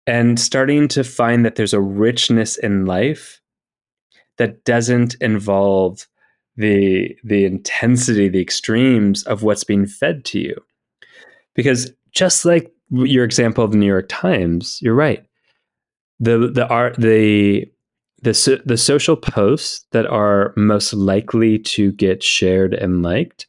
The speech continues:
are ones that have more emotional intensity to them, ones that make you feel something. And it takes more to feel more.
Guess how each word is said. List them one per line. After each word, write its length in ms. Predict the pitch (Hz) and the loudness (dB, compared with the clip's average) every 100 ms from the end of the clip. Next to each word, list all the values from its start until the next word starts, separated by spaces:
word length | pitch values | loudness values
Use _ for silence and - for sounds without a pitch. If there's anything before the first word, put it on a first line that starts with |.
| _ _ - | _ _ -4
are 140 | 120 | 0
ones 300 | 113 117 123 | 2 2 2
that 100 | 127 | 0
have 260 | 120 110 101 | -2 -4 -2
more 420 | 98 98 98 104 | 0 2 2 0
emotional 560 | 110 98 87 - 98 92 | 2 0 0 -2 -4 -2
intensity 580 | 90 - 92 87 - 85 | -2 -4 -6 -4 -4 -4
to 340 | - - 160 | -6 -4 -2
them, 360 | 123 85 82 117 _ _ _ _ _ _ | 0 -4 -6 -14 _ _ _ _ _ _
ones 260 | 110 113 113 | 0 2 2
that 100 | 143 | 0
make 300 | 113 107 - | 0 0 0
you 100 | 110 | -4
feel 560 | - - - 147 160 135 | -4 -16 -4 0 2 0
something. 560 | - 92 85 78 - _ _ _ _ _ _ _ | -2 -6 -8 -12 -12 _ _ _ _ _ _ _
And 120 | 123 123 | -2 0
it 280 | 123 123 - | 0 -6 -10
takes 460 | - 165 202 - | -2 0 0 0
more 300 | 107 92 92 | 2 2 0
to 160 | - 123 | 0 -4
feel 300 | 123 185 196 | 0 2 2
more. 420 | 98 87 87 | 2 -2 -6